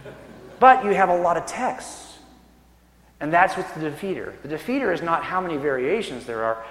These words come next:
The defeater is how many copies do we have that we can compare to one another to redact out the variations, 'cause the variations are in different places in each copy.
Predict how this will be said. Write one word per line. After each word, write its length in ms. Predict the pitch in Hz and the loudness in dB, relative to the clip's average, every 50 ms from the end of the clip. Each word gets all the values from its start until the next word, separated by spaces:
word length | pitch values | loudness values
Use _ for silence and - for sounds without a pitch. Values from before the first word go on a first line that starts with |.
| - - - | -14 -10 -8
The 60 | 147 | -8
defeater 380 | 143 139 - 202 220 180 160 | -8 -6 -6 -6 -4 -2 -4
is 120 | 147 143 - | -4 -4 -6
how 160 | 156 160 160 | -6 -6 -6
many 120 | 156 147 | -6 -8
copies 400 | 139 - - - 190 190 190 165 | -10 -8 -4 -2 -2 -2 -2 -6
do 80 | - 147 | -8 -8
we 100 | 139 131 | -8 -6
have 180 | 135 139 135 131 | -2 -2 -2 -2
that 80 | 131 | -4
we 60 | 127 | -8
can 120 | 127 127 117 | -10 -12 -12
compare 320 | 123 120 120 143 170 175 | -12 -12 -8 -4 -4 -2
to 60 | 175 | -2
one 140 | 151 139 131 | -2 -4 -4
another 300 | 127 127 123 123 131 127 - - - - - | -6 -6 -6 -6 -8 -8 -10 -14 -18 -16 -8
to 100 | - 156 | -4 -2
redact 640 | 143 135 139 135 135 160 160 165 175 170 170 - - - - | 0 0 0 -2 0 2 2 2 2 0 -2 -6 -12 -10 -6
out 300 | 156 165 170 165 - - | -2 0 -2 -2 -2 -4
the 60 | 127 | -10
variations, 680 | 113 127 127 123 120 120 117 113 117 117 - 123 117 - | -8 -6 -4 -4 -4 -4 -6 -8 -8 -10 -10 -14 -14 -10
'cause 160 | - 139 120 | -10 -10 -8
the 60 | 131 | -8
variations 580 | 123 135 139 143 143 143 147 147 147 143 147 131 | -6 -4 -4 -4 -2 -2 -4 -4 -6 -8 -8 -8
are 120 | 127 131 | -6 -6
in 100 | 131 123 | -8 -8
different 280 | 127 131 - 127 123 120 | -10 -10 -10 -10 -12 -10
places 360 | - 156 180 185 180 147 123 120 | -6 -4 -4 -4 -4 -6 -10 -12
in 60 | 120 | -12
each 180 | 120 113 - - | -14 -14 -12 -10
copy. 380 | 147 156 160 151 - - 98 | -8 -8 -8 -8 -10 -14 -16